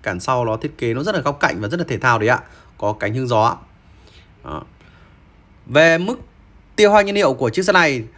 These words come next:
ở trong đô thị thì đang là bảy lít tám, ngoài đô thị đang là năm lít ba,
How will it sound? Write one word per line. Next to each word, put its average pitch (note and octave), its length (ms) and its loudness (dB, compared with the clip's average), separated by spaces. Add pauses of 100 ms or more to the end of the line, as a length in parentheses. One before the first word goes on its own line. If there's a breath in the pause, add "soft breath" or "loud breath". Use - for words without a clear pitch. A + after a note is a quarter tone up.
(200 soft breath)
ở C#3 240 4
trong F#3+ 200 2
đô G3 120 4
thị F#3 300 2
thì C3 120 -4
đang C#3 240 4
là A#2 240 0 (120)
bảy D3+ 180 2
lít B2+ 320 0
tám, D#3 360 2 (800)
ngoài E3+ 240 2
đô F#3 80 2
thị F#3 220 2
đang D3 160 4
là B2+ 100 2
năm D#3+ 180 0
lít F#3 160 -2
ba, E3+ 320 2